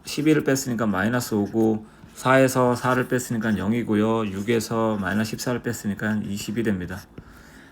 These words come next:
그래서 B는 오로 나눠주기 때문에 이 마이너스 일, 영, 사가 되는 걸 알 수 있어.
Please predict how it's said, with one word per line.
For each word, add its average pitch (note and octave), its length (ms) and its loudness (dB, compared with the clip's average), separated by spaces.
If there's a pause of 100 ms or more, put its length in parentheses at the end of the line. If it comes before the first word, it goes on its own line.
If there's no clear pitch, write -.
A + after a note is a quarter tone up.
(160)
그래서 G#2 180 -6
B는 D#3+ 680 4 (1040)
오로 B2 240 2
나눠주기 A#2 500 2
때문에 G#2+ 500 2
이 B2 300 2
마이너스 G#2+ 560 2
일, A#2 260 2
영, A2 320 0
사가 B2+ 420 -2
되는 G#2 220 2
걸 A2+ 160 0
알 G2+ 100 0
수 A2 120 -8
있어. G2+ 240 -8